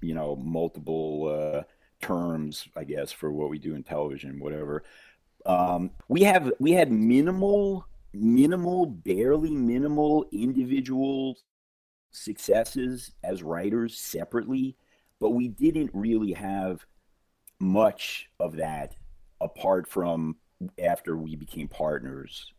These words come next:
a-, as writers. So, yes, we did start out, Cy did certain things on his own and, and made a living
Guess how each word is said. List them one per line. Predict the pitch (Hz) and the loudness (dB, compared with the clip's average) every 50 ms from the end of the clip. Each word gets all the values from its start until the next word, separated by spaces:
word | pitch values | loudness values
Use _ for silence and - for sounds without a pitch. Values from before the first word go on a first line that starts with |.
| _ _ - | _ _ -8
a-, | 80 76 71 - | -8 -8 -4 -4
as | 78 78 73 - | -4 -6 -6 -6
writers. | 65 73 73 69 69 64 - - - - - - - _ _ _ _ | -8 -8 -8 -6 -8 -10 -10 -14 -18 -18 -20 -20 -20 _ _ _ _
So, | - - 117 107 110 107 107 - - | 0 4 6 8 8 8 6 4 4
yes, | 113 131 131 - - - | 8 8 10 10 8 6
we | 110 110 107 | 2 0 0
did | 101 110 135 147 139 | 0 0 0 0 0
start | - - 127 123 127 120 120 | 0 0 4 4 6 6 6
out, | 117 117 113 113 107 - - - - _ - _ _ _ | 6 6 6 4 2 2 -2 -12 -20 _ -20 _ _ _
Cy | - - - 117 123 131 123 | 2 4 6 6 6 6 4
did | 113 110 120 123 113 107 - | 4 2 2 0 0 -2 -4
certain | - 120 113 110 110 107 | 0 0 2 2 0 0
things | - 110 113 113 113 110 98 | 0 0 0 2 0 0 0
on | 104 107 107 104 | -2 -2 -2 -2
his | 101 95 | 0 0
own | 101 104 107 107 104 104 104 101 104 - - - - | 0 0 2 2 2 2 2 0 0 -2 -6 -6 -2
and, | - 90 90 90 92 - | 0 0 2 0 0 -2
and | - 92 90 92 90 87 | -2 -2 0 0 0 0
made | 95 92 98 98 | 2 2 2 2
a | 92 | 2
living | 90 92 95 98 95 98 98 95 92 | 2 2 2 2 2 0 0 -2 -2